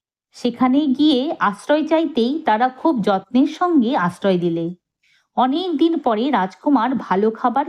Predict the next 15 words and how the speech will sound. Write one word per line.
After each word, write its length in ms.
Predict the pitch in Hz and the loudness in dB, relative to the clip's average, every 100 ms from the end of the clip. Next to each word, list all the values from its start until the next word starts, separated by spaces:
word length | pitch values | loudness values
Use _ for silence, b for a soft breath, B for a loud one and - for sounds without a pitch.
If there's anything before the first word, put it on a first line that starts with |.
| - | -6
খেলেন, 460 | - 175 170 170 165 _ _ _ - | -4 -2 -2 -6 -12 _ _ _ -8
ভালো 260 | 185 269 320 | -2 0 0
বিছানায় 640 | 202 214 277 294 285 277 330 | 0 0 0 0 0 0 0
বিশ্রাম 520 | 190 214 - 294 302 | 0 -2 0 -2 0
করতে 300 | 226 - 185 | -4 -2 -2
পেলেন। 460 | 170 170 175 175 180 _ _ _ _ - | -2 -2 -4 -6 -8 _ _ _ _ -4
মানুষের 480 | 202 214 254 - 330 | -2 2 2 2 -2
সঙ্গ 460 | - 330 330 269 196 285 | 0 0 2 2 2 -2
অনেক 440 | - 226 269 339 254 | 0 2 2 2 0
দিন 220 | 311 311 | 0 0
পরে 380 | 240 190 233 - B B B | 0 0 -2 -4 B B B
বড় 180 | 262 302 | 0 0
প্রিয় 380 | - - 254 294 | -2 0 2 4
মনে 260 | 254 202 185 | 2 2 0
হলো। 380 | 170 170 170 | -2 -4 -6